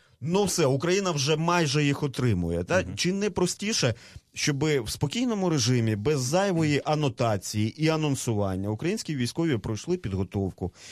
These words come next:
Speaker 1: навчилися ними користуватися. І спокійно в такому робочому режимі, я не кажу, не кажу про те, що треба цей факт замовчувати, тому що, ну, так не діють, а, взагалі на Заході так
Speaker 2: Ні,
Speaker 1: не
Speaker 2: ні,
Speaker 1: діють.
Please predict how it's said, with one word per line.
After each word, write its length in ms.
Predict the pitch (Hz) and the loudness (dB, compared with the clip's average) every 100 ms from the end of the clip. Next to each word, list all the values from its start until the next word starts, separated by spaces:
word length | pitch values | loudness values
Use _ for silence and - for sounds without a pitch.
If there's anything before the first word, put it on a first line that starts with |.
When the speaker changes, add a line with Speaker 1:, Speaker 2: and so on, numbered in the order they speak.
| - - | -18 -4
Speaker 1:
навчилися 560 | 117 123 202 202 - 131 | -2 0 2 2 0 0
ними 240 | 160 143 | 0 -2
користуватися. 840 | - 107 - 101 90 85 92 107 | -2 -4 -2 -2 -2 -2 -6 -6
І 160 | 113 156 | -4 -4
спокійно 560 | - 190 190 254 233 | -4 -4 -2 -2 -2
в 80 | 175 | -2
такому 400 | - 175 185 160 | -4 -4 -2 0
робочому 560 | 147 165 220 - 165 160 | -2 0 -2 0 0 2
режимі, 300 | 165 185 143 | 2 2 2
я 100 | 170 | 2
не 100 | 196 | 0
кажу, 280 | 202 202 220 - - - | -4 -4 -4 -8 -10 -4
не 100 | 147 | 0
кажу 220 | 175 214 | 2 2
про 120 | 196 | 0
те, 120 | 190 | 0
що 140 | 185 170 | 0 0
треба 300 | 196 180 180 | 0 2 0
цей 200 | 190 170 | 2 0
факт 260 | 175 160 | 0 0
замовчувати, 840 | 123 147 160 147 104 110 98 104 | 2 2 4 2 0 0 -2 -2
тому 220 | 104 131 151 | -2 0 0
що, 160 | 135 113 | -2 -6
ну, 220 | 139 170 156 | -2 -2 0
так 300 | 185 170 156 | 0 0 0
не 120 | 151 | -2
діють, 580 | 123 170 180 160 139 - - 170 - | 2 4 4 4 0 -10 -20 -16 -2
а, 400 | 135 139 131 127 | 2 4 4 2
взагалі 440 | 113 135 156 175 | 4 4 4 4
на 140 | 156 143 | 4 4
Заході 480 | 143 127 123 101 | 2 2 0 0
так 160 | 104 110 | 2 2
Speaker 2:
Ні, 100 | 107 | 4
Speaker 1:
не 60 | 120 | 4
Speaker 2:
ні, 60 | |
Speaker 1:
діють. 240 | 120 120 | 4 2